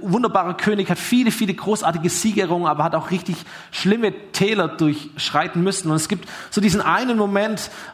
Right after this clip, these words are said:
vielleicht eine der schlimmsten Krisen seines Lebens. Seine eigenen Leute, seine eigenen Freunde wollten ihn töten.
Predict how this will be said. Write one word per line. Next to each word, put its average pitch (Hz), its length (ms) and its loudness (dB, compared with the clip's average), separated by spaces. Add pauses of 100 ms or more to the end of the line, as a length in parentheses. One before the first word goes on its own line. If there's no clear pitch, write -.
(220)
vielleicht 196 300 0
eine 196 180 2
der 190 80 2
schlimmsten 220 460 -2
Krisen 226 280 0
seines 165 380 0
Lebens. 175 460 0
Seine 185 320 0
eigenen 208 400 2
Leute, 185 440 2
seine 156 240 0
eigenen 175 280 0
Freunde 170 640 0 (260)
wollten 180 380 0
ihn 196 180 2
töten. 143 640 -2